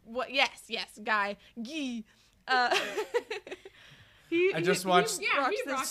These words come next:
Speaker 2: Slight,
Speaker 3: outfit.
Speaker 2: slight diversion. <laughs> I, I just watched,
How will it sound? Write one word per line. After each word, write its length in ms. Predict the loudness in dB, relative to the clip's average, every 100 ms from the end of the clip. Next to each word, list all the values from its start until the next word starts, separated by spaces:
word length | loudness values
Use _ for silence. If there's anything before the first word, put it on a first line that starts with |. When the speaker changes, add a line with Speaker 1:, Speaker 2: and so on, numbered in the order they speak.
| 2
Speaker 2:
Slight, 240 | 6 6
Speaker 3:
outfit. 180 | 4 -8 -8
Speaker 2:
slight 340 | 2 2 2
diversion. 640 | 2 2 2 -2 -2 -6
<laughs> 140 | -6 -10
I, 60 | -4 -2 0
I 140 | -2
just 320 | -2 -10 -6
watched, 340 | -4 -4 -4